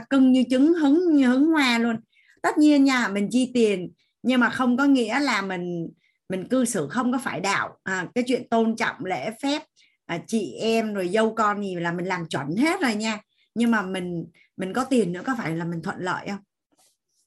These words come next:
Ví dụ như mẹ của Hoàng Anh đi, ngày xưa Hoàng Anh vẫn còn nhớ hồi bé về quê cái mấy cậu cằn nhằn rồi này.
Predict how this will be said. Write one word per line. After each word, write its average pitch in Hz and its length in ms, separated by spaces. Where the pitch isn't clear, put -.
Ví 294 120
dụ 269 100
như 226 140
mẹ 214 300
của 165 100
Hoàng 180 160
Anh 208 220
đi, 208 200
ngày 175 180
xưa 214 220
Hoàng 180 140
Anh 185 100
vẫn 233 120
còn 175 180
nhớ 185 220
hồi 262 180
bé 180 420
về 180 140
quê 202 280
cái 220 140
mấy 247 200
cậu - 200
cằn 165 200
nhằn 165 220
rồi 156 100
này. 147 200